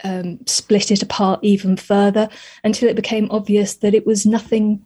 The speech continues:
but itself. Other people have been rather more, uh, practical about it and rather more concerted and methodical in their approach.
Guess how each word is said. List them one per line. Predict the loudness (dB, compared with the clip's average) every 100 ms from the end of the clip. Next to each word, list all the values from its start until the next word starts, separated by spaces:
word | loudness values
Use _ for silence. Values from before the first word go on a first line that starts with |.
| _
but | -4 0
itself. | -4 0 -2 -2 -10 -16 _ _ _ _ _
Other | 0 0
people | 2 0 4
have | 4
been | 4 4
rather | 4 4
more, | 4 4 4 2 -2 _ _
uh, | -2 0 -2
practical | -2 -4 -4 -8 -6 -6 -6 -8
about | -4 -4 -2 0
it | 0 -2 _
and | 4 4
rather | 4 4 4
more | 4 4 4 4 2 -2 _ _ _ -2
concerted | 0 2 2 2 2 0 0 0
and | 0 0 -2 -4 -6 -14 _ 2
methodical | 2 2 0 0 0 -2 -2 -2 _ _ _
in | 2 4
their | 4 2
approach. | 0 0 0 0 -8 -12